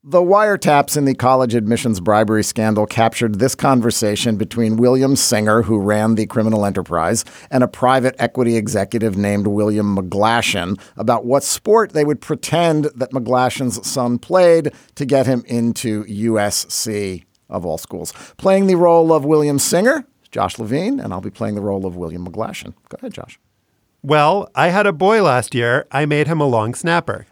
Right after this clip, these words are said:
Speaker 1: I love it.
Speaker 2: He was a hundred forty-five pounds, long snapper.
Speaker 1: I love it. I love it. That is so funny. This reminded me of an email conversation between a music producer and another person who got into college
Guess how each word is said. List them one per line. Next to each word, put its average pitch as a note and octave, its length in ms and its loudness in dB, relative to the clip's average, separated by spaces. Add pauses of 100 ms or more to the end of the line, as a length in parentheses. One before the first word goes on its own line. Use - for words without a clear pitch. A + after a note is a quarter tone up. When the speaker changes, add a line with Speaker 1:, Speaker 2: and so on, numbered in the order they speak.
Speaker 1:
I C3+ 100 0
love D#3+ 320 2
it. - 180 -8 (580)
Speaker 2:
He F3 120 0
was F3 200 2
a F#3 60 2
hundred G3 300 2
forty-five F3+ 520 2
pounds, D3 600 -2
long D3 320 0
snapper. B2 560 -2
Speaker 1:
I C#3 100 -4
love F3+ 320 2
it. A#2+ 220 -6
I C3+ 100 -4
love F3+ 320 2
it. B2 220 -6
That C#3 260 -2
is D3 140 -2
so G3 320 2
funny. F3+ 560 0 (720)
This - 200 -2
reminded G3 400 2
me F3+ 120 0
of C#3 100 2
an C#3+ 80 -4
email F3+ 380 0
conversation A#3 920 0 (220)
between D#3+ 340 -4
a C#3 40 0
music D3 380 0
producer C#3 800 -2 (240)
and C#3+ 200 -2
another F3+ 340 2
person C3 800 -2
who C#3+ 120 -10
got D#3 240 4
into D3+ 160 -2
college C#3 560 -2